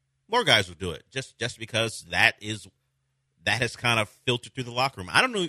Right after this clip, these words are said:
I don't even know how that starts. How, I guess, dr-, having a car that drives fast and not really caring about the rules, and then everyone starts to do it, and th-,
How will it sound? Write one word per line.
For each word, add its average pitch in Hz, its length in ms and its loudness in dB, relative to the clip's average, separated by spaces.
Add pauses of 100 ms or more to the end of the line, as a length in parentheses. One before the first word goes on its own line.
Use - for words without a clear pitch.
I 139 100 4
don't 214 80 -2
even 151 160 -6
know 120 80 0
how 120 120 4
that 98 140 -4
starts. - 520 0 (600)
How, 117 760 4
I 113 120 4
guess, 131 200 -2
dr-, - 140 -20 (360)
having 123 280 6
a 107 100 0 (140)
car 117 320 4 (160)
that 95 160 -6 (380)
drives 104 340 4
fast 101 500 2
and 80 220 -14 (400)
not 98 260 2
really 101 200 -4
caring 101 420 2
about 95 220 -2
the 92 80 -12
rules, 95 440 -2
and 92 140 -14
then 95 100 -6
everyone 98 300 -6
starts 101 240 -6
to 90 80 -18
do 113 220 -4
it, 95 100 -2
and 90 220 -4 (1500)
th-, 117 120 -12